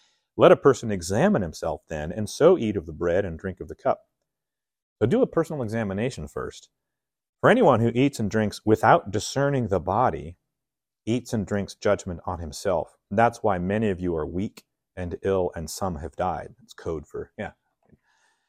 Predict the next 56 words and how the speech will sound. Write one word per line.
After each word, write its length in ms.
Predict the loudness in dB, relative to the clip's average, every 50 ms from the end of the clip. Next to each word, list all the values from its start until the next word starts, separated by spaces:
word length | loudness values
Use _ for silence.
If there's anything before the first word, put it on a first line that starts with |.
| _ _ -6
Or 60 | -2
fallen 300 | 4 6 6 6 6 4
asleep, 400 | 2 0 0 2 2 2 2 0 -6
some 180 | -12 -10 -10 -8
people, 400 | -8 -8 -6 -8 -8 -10 -12 _ _ _ _ _ _ _ _ _ _ _ _
some 160 | _ -14 -10 -8
people 220 | -8 -8 -6 -6
might 160 | -6 -6 -6
have. 160 | -4 -4 -2
I 40 | -2
don't 100 | -2 -2
know 0 |
what 120 | -2 -2 -4
N 80 | -2
A 80 | -2 -2
B 160 | -4 -6 -8
says. 460 | -8 -8 -8 -6 -6 -6 -8 -12 _ _ _ _ _ _ _ _ _ _ _ _ _ -10
What 80 | -8 -6
does 80 | -6
it 60 | -8
say? 160 | -8 -10 0 4
Well, 300 | 6 8 8 8 8 4
it, 140 | 0 -8 -8 -8 -8 -8
uh, 120 | -8 -4
you 120 | -2 0 2
don't 100 | 2 0
have 60 | 0
to 60 | -4
look 160 | -8 -8 -8
it 80 | -8 -8
up, 140 | -8 -10 -12 _ _
Blake, 280 | -10 -6 -4 -4 -4 -6
if 100 | -10 -12
you 120 | -12 -12
want 180 | -12 -12 -14 _
to, 80 | -18
you 80 | -20 -18
can. 240 | -18 -20 -20 -20 -20 _ _ _ _ _ _ _ _ _ _ _ _ _ _ _ _ _ _ _ _ _ _ _
Some 220 | 6 6 8 10
versions 320 | 10 10 8 8 4 0
will 60 | -2 0
say, 120 | 4 4
"That's 180 | 4 6 4 4
why 100 | 2 2
many 240 | 2 2 2 2
of 80 | 2 4
you 100 | 4 4
are 160 | 4 2 0 _ _ _ _ _ _ _ _ _
weak 260 | 2 4 4 4 2 0
and 100 | -4 -2
ill, 180 | -2 0 0 0
and 100 | -2 -4
some 160 | -4 -4 -4
have 120 | -4 -4
fallen 340 | -2 -2 0 0 0 -2 -6
asleep," 440 | -8 -10 -8 -6 -6 -6 -6 -8